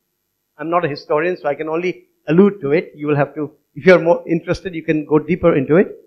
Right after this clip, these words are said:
But he got more salutes than all the other Indian princely states. And the signature on that meant, implied that Nepal also became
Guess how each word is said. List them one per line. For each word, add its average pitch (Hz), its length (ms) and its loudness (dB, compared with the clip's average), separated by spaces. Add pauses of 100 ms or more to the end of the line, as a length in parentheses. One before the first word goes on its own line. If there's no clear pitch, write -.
(260)
But - 480 4
he 196 100 2
got 254 280 8
more 202 200 10
salutes 214 500 2
than 170 240 -2
all 220 220 4
the 220 180 2
other 175 240 6
Indian 175 480 -4
princely 151 420 -16
states. - 260 -20 (1000)
And 202 500 2 (200)
the 165 120 0
signature 196 680 -2
on 170 180 -4
that 170 400 -2
meant, 160 240 -4
implied 165 420 0
that 160 200 -6
Nepal 151 320 -4
also 147 280 -8
became 151 380 -8